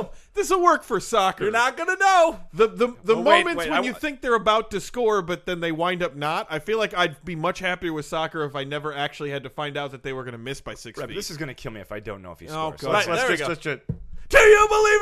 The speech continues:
Speaker 1: in miracles? I don't because he didn't score.
Speaker 2: <laughs> Of course he
Speaker 1: Score
Speaker 2: didn't.
Speaker 1: is still zero.
Speaker 2: Still,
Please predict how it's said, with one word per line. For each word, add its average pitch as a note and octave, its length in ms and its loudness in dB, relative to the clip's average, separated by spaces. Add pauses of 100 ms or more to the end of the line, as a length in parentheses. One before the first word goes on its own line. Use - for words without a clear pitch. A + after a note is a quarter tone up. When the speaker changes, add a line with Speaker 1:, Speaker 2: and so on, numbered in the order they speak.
Speaker 1:
in G#4 60 -4
miracles? G#4 720 6
I G4 200 4
don't E4+ 360 4
because F4+ 300 -4
he F#4 80 -4
didn't F#4+ 220 -2
score. D#4+ 680 4
Speaker 2:
<laughs> - 40 -20 (400)
Of - 80 -16
course - 200 -6
he A3+ 120 -10
Speaker 1:
Score F#4 260 6
Speaker 2:
didn't. D#4+ 80 0
Speaker 1:
is - 20 -8
still F#4 260 0
zero. F#4+ 280 2 (1200)
Speaker 2:
Still, C#3 600 -8